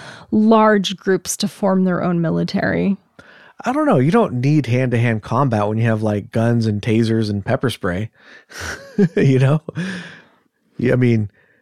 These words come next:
Speaker 2: eh, you can, you can only do so mu-, so much against armed guards, you know?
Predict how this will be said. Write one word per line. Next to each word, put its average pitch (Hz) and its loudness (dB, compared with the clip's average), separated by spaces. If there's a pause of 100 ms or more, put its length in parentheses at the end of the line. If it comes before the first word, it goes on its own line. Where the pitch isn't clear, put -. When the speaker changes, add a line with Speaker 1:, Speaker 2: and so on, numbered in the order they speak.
(540)
Speaker 2:
eh, 120 2
you 139 0
can, 139 2
you 156 0
can 170 4
only 156 4
do 131 2
so - -6
mu-, 131 -2
so 135 2
much 131 2
against 107 -2
armed 110 0
guards, 107 -2
you 101 -4
know? 101 -4